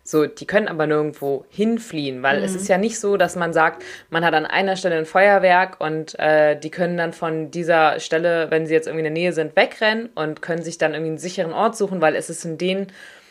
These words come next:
Speaker 1: in der Regel, ich sag mal, bei uns ist es so ungefähr dreißig bis fünfundvierzig Minuten richtig, richtig schlimm.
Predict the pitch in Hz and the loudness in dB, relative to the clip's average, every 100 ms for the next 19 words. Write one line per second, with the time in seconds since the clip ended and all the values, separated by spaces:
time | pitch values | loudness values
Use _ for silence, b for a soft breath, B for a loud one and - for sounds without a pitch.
0 | B B - 185 180 175 208 208 196 - | B B -8 0 2 2 2 4 2 0
1 | 190 185 190 190 175 123 185 202 190 180 | 0 0 2 2 2 0 -2 -6 -8 -6
2 | 185 160 175 175 175 165 - 151 170 196 | -4 -4 -6 -6 -4 -2 -2 0 2 0
3 | 196 190 190 - 170 - 190 190 185 190 | -2 -6 -6 -12 -10 -6 -4 -6 -4 -6
4 | - - 180 175 151 156 208 240 269 - | -6 -8 -6 -6 -8 -4 -2 -2 -4 -6
5 | 247 247 - 240 233 254 | -6 -6 -6 2 2 2